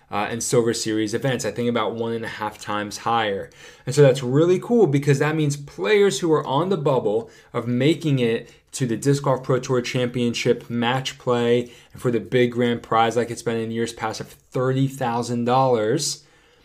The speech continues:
they are, they have the opportunity to sneak in it with a really good weekend, um, where they get a lot of points and that kind of thing. So this event is important.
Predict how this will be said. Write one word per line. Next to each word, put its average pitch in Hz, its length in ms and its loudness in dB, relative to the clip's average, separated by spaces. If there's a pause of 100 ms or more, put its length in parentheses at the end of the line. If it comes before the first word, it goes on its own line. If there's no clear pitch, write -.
(480)
they 135 320 4
are, 143 600 2
they 123 140 -4
have 143 200 -8
the 147 120 -2
opportunity 127 640 -6
to 101 160 -12
sneak 113 420 -8
in 98 180 -4
it 98 140 -6
with 110 140 -8
a 107 60 -2
really 117 440 0
good 107 460 -4
weekend, 107 640 -6 (340)
um, 98 400 -4
where 107 120 0
they 101 120 -2
get 113 220 -4
a 117 60 2
lot 104 180 -2
of 104 120 -14
points 101 460 -8
and 104 140 -10
that 92 180 -10
kind 101 140 -10
of 98 100 -8
thing. 110 380 -4 (960)
So 123 200 -2
this 147 300 0
event 120 440 -2
is 127 180 -6
important. 131 640 -4